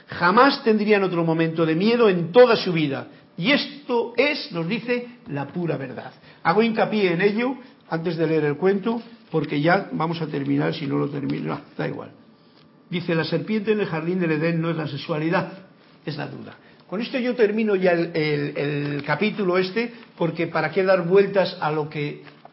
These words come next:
ya es. ¿Quieres seguir el poco yo? Sigue en él porque no nos queda más remedio, pero disfruta de todo en él. Y para eso nos viene el capítulo siguiente que se llama El festín de la vida, al cual quiero hacer hincapié y me le-, leeré tranquilamente para jugar con estos términos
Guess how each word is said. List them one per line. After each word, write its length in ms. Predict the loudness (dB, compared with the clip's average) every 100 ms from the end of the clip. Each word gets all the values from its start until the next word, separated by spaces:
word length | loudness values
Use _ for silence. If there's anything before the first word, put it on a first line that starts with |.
| -6
ya 400 | -2 0 -2 -6
es. 380 | -8 -6 -8 -16 -20 -20 _ _ _ _ _
¿Quieres 380 | -2 0 0 2
seguir 420 | 0 2 0 4
el 120 | 4 4
poco 260 | 4 6
yo? 300 | 6 6 0 -6 -20 _ _ _ _ -14
Sigue 420 | -6 -2 4 4
en 80 | 4
él 140 | 4
porque 240 | 4 2
no 100 | 2
nos 160 | 0 -2
queda 220 | 0 0
más 140 | 0 -2
remedio, 420 | -2 -2 -2 -6 -12 -20 _ _
pero 180 | -4 -2
disfruta 580 | -2 -6 -6 -6 -2 -2
de 160 | -4 -6
todo 360 | -2 -2 -2
en 100 | -8
él. 180 | -10 -10
Y 80 | -8
para 180 | -4 -2
eso 160 | 0 0
nos 140 | 0
viene 180 | -2 -2
el 60 |
capítulo 400 | -2 -4 -4 -4
siguiente 340 | -4 0 0 0
que 60 |
se 100 | -4
llama 420 | -2 0 -2 -6 -4
El 160 | -2 0
festín 440 | -2 -2 -2 2
de 120 | 2
la 80 | 2
vida, 520 | 0 4 2 2 -8 -2
al 180 | 0
cual 240 | 6 4 6
quiero 220 | 2 2
hacer 200 | 2 2
hincapié 600 | 0 -2 -4 2 2 2
y 120 | -2 -6
me 80 |
le-, 200 | -4 -4
leeré 380 | -4 -4 2 2
tranquilamente 1000 | 4 0 0 0 0 0 0 -2 -4 -16 -4
para 220 | -2 0
jugar 520 | -2 -2 2 2 0
con 180 | -4 -4
estos 300 | -4 -4 -4
términos 500 | 0 0 0 -2 -2